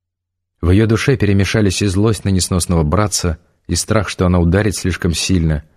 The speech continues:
и стыд, хотя ещё совсем недавно её с братом купали вместе,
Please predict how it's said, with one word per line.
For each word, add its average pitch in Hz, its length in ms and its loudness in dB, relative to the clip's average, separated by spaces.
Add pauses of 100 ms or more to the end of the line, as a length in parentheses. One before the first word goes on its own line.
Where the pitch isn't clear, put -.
(220)
и 95 80 0
стыд, - 440 -2 (280)
хотя - 280 -4
ещё 90 200 -2
совсем 90 380 -2
недавно 90 320 0
её 82 180 0
с 76 60 -2
братом 82 360 0
купали 73 360 -2
вместе, 71 480 -4